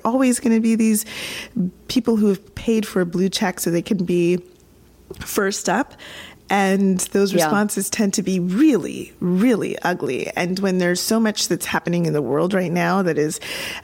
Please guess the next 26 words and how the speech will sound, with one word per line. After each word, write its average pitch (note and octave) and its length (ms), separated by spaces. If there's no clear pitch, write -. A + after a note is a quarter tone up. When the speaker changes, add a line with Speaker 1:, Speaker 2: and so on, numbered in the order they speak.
Speaker 1:
um, - 480
really A3 640
impacting E3+ 760
particularly F#3 680
marginalized E3 640
communities, E3 580
it's - 140
like, G#3+ 220
God, C4 320
I C4+ 120
don't F#4+ 140
wanna F#4 160
fucking A3 320
see F#3 200
that B2+ 200
shit, - 360
actually. - 500
I - 100
don't G#3+ 380
Speaker 2:
Yeah. F#3 160
Speaker 1:
want, - 160
I G#3 80
don't A#3 220
want F#3 340
manosphere E3 840
response, - 760